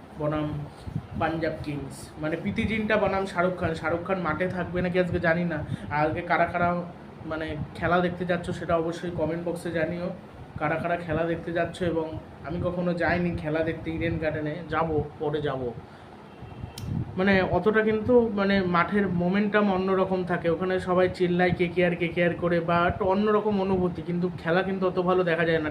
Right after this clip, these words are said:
টিভিতে যতটা ভালো দেখা যায়, আহ, কিন্তু ওইখানে কিন্তু অতটা ভালো বোঝাও যায় না, মানে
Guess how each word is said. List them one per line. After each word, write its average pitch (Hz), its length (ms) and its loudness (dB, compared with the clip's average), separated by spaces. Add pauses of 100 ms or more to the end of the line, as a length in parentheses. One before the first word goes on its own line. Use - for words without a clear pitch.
টিভিতে 175 320 0
যতটা 175 320 0
ভালো 175 240 2
দেখা 165 260 4
যায়, 175 260 2
আহ, - 540 -4
কিন্তু 170 220 -2
ওইখানে 175 300 2
কিন্তু 180 200 0
অতটা 175 280 2
ভালো 180 280 2
বোঝাও 170 280 4
যায় 156 300 2
না, 127 60 -6 (540)
মানে 156 200 -2